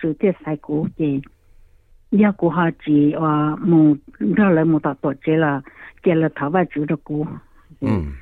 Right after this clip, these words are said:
Speaker 1: Là tiết thảo và chủ được của ta chê. Ta lý nó chê của thế lý, ờ,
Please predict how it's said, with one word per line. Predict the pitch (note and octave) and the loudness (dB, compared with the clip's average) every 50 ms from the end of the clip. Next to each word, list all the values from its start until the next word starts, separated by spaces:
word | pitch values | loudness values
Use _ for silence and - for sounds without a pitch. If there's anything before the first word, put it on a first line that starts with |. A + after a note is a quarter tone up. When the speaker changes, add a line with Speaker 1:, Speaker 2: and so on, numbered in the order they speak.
| - - | -18 -10
Speaker 1:
Là | - D3+ D3+ C#3+ | -6 -6 -4 -2
tiết | - F#3+ F3 - - | 0 -2 -2 -2 -6
thảo | D3+ D#3 | -4 -2
và | F#3 F#3 F3 | -2 -2 -2
chủ | - D#3 E3 | -2 -4 -2
được | E3 E3+ D3+ | -2 -2 -4
của | - E3 D#3+ | -4 -6 -6
ta | - - E3 D#3 D3 D3+ - | -2 -2 -2 -2 -2 -2 -2
chê. | E3+ E3 D#3 D3+ - - - - - - - - - _ _ | -2 -2 -2 -4 -6 -12 -20 -20 -20 -20 -20 -20 -20 _ _
Ta | - G3 F#3+ | 0 2 2
lý | F#3 G3 G#3 | 4 4 6
nó | G#3+ G#3 G#3 G#3 G3+ G3 - | 6 6 6 4 4 2 2
chê | - F3 E3 - | 0 0 0 0
của | F3+ F3+ F3+ | -4 -2 0
thế | A3+ A#3+ | 2 4
lý, | A3+ G3+ G3+ | 6 6 6
ờ, | G3 - - F3 F3 E3+ E3+ F3 | 4 4 2 2 2 2 2 0